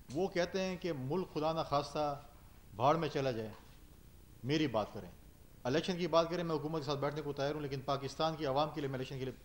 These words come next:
बैठने को तैयार नहीं हूँ। आज बताएं, वो पन्द्रह रुपये उससे कहाँ के,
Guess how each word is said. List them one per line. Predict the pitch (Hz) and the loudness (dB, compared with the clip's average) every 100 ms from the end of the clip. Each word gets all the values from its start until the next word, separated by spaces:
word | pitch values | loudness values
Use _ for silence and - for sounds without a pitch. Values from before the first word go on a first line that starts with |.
| 123 | -6
बैठने | 120 123 | -6 -4
को | 107 | -6
तैयार | 117 107 | -4 -4
नहीं | 101 | -6
हूँ। | - - - - - - 139 | -12 -18 -20 -20 -20 0 8
आज | 170 | 8
बताएं, | 165 165 180 | 8 2 2
वो | |
पन्द्रह | - 180 185 | 2 2 4
रुपये | 170 143 170 | 2 2 0
उससे | 170 - 156 | 0 -4 2
कहाँ | 156 170 | 2 4
के, | 117 | -4